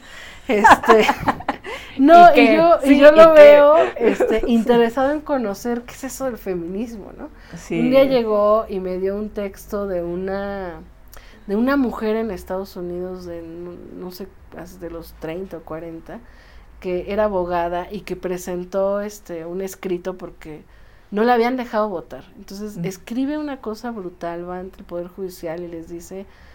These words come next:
Speaker 2: "¿Por qué no puedo votar si yo tengo los mismos derechos, si yo pienso y tal?".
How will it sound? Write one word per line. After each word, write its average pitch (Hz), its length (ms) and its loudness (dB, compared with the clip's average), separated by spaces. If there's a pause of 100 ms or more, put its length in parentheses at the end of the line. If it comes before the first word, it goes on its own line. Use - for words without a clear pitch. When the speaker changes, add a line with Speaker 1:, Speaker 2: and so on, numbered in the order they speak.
(160)
Speaker 2:
"¿Por 180 160 -12
qué 254 100 -6
no 285 160 -6
puedo 254 180 -6
votar 196 520 -6
si 208 140 -18
yo 190 80 -10
tengo 202 220 -12
los 190 100 -10
mismos 185 220 -10
derechos, 180 500 -10
si 190 160 -16
yo 190 140 -10
pienso 185 420 -14
y 180 40 -16
tal?". 180 220 -16